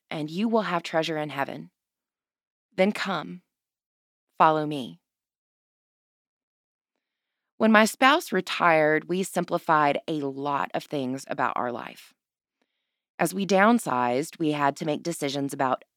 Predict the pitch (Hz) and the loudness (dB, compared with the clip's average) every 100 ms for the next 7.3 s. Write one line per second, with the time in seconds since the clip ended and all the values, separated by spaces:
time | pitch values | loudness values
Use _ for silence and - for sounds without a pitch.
0 | - 180 175 175 - 156 151 - 139 143 | 0 0 0 -6 -4 -4 -4 -2 -2 -2
1 | 139 131 107 117 139 175 _ _ _ _ | -6 -8 -8 -10 -12 -16 _ _ _ _
2 | _ _ _ _ _ _ 226 220 214 226 | _ _ _ _ _ _ 0 2 0 0
3 | 233 214 165 151 143 139 - 196 202 180 | -4 2 2 2 0 -2 -4 -6 -4 -4
4 | 160 147 - 143 143 131 139 - 131 156 | -2 -2 -2 -4 -6 -6 -6 -6 -2 0
5 | 147 113 123 135 - - _ _ 196 190 | 2 0 -2 -6 -16 -20 _ _ -2 2
6 | 220 214 202 180 - 165 147 147 147 143 | 0 0 0 0 0 -2 0 -2 -2 -2
7 | 151 139 | 0 0